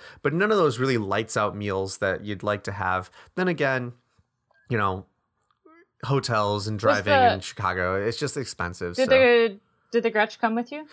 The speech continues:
Speaker 1: Yeah, yeah. Um, the Gretchen came
Speaker 2: Oh,
Speaker 1: with me,
Speaker 2: that's
Speaker 1: and so
Speaker 2: nice.
Speaker 1: did, uh, um, one of her friends. So during the show, they came with me the first day at the show, helped me set up, and then they just kind of, um, scoped that area around. Um, and then, uh, they spent the rest of the day in the city the next two days.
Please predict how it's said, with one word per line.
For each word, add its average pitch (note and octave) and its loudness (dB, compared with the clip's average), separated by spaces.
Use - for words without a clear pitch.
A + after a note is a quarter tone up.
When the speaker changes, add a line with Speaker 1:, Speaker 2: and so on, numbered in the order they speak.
Speaker 1:
Yeah, G3 2
yeah. D3 2
Um, A2 0
the A#2 -4
Gretchen B2+ -2
came D3+ -2
Speaker 2:
Oh, C#3+ 2
Speaker 1:
with A4 4
me, - 2
Speaker 2:
that's - 2
Speaker 1:
and - 2
so - 2
Speaker 2:
nice. A#2+ 0
Speaker 1:
did, A#2 -2
uh, A#2 2
um, G#2 0
one A2+ -4
of A2+ -4
her B2 -6
friends. A2 -2
So G#2 0
during B2 0
the A#2+ 0
show, - -4
they B2 0
came C3+ 0
with C#3 -2
me C3+ -4
the A#2+ -2
first - -4
day B2 0
at A#2+ -4
the C3 -8
show, A2+ 2
helped A2 -4
me B2 -6
set A2 0
up, G#2 2
and G#2+ -4
then G#2+ -6
they G2+ -4
just G2 -12
kind G#2 -4
of, G2 -6
um, G2+ -6
scoped - -2
that A2 0
area A2 2
around. G2+ 0
Um, F#2+ -2
and G#2 -4
then, G2+ -2
uh, G2 2
they G#2 -2
spent G#2+ -4
the G#2 -4
rest G#2 -4
of A2 -6
the G#2 -2
day G2+ -4
in G#2+ -8
the G2+ -4
city G2 -4
the A2 -8
next F#2 -8
two - -14
days. D2+ -8